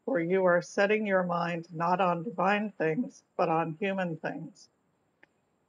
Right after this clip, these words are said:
He called the crowd with his disciples and said to them, "If anyone,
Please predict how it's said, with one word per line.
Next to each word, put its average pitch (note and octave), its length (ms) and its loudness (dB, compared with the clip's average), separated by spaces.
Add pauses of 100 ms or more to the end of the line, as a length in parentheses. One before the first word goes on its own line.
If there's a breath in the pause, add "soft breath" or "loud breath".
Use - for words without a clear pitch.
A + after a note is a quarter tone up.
(240)
He G3 100 0
called A#3+ 360 8
the B3+ 60 6
crowd F#3+ 460 6
with F#3 160 0
his F3+ 180 -2
disciples E3+ 800 0
and E3+ 260 -6
said F3 300 2
to F#3 140 -2
them, E3+ 340 -6 (540)
"If B3 180 -2
anyone, G3+ 680 0